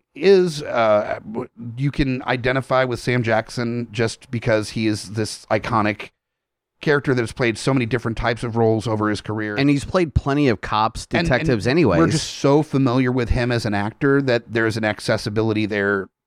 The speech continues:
Speaker 1: period.
Speaker 2: For
Speaker 1: You know,
Speaker 2: sure, yeah.
Speaker 1: that, that you're, you're comfortable with him in a role, that you can kinda
Speaker 2: Right.
Speaker 1: follow his lead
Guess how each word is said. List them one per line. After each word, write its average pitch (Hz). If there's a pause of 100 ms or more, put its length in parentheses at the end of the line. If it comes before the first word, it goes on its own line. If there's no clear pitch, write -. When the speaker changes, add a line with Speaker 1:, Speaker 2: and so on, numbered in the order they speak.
(160)
Speaker 1:
period. 104
Speaker 2:
For -
Speaker 1:
You 120
know, 190
Speaker 2:
sure, 185
yeah. 135 (100)
Speaker 1:
that, 113
that 127
you're, 113 (100)
you're 139
comfortable 131
with 104
him 104
in 98
a 90
role, 87
that 104
you 107
can 127
kinda 127
Speaker 2:
Right. 98
Speaker 1:
follow 123
his 104
lead 107